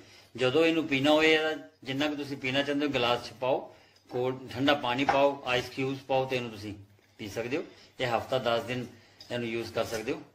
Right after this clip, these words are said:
ਸ਼ਰਬਤ ਬਣਾਉਣਾ ਸ਼ੁਰੂ ਕਰਦੇ ਹਾਂ ਜੀ। ਅਸੀਂ ਦੋ ਦੋ ਕਿਊਬਸ, ਆਈਸ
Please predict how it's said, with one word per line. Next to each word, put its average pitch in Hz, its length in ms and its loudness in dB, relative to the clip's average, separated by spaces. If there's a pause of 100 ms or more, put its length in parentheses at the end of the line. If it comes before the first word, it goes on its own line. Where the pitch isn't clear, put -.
(920)
ਸ਼ਰਬਤ 175 300 4
ਬਣਾਉਣਾ 170 340 2
ਸ਼ੁਰੂ 170 220 -2
ਕਰਦੇ 170 200 4
ਹਾਂ 190 60 0
ਜੀ। - 80 -8 (680)
ਅਸੀਂ 143 160 -6
ਦੋ 143 220 2
ਦੋ 170 180 4
ਕਿਊਬਸ, 147 380 4 (920)
ਆਈਸ 165 300 2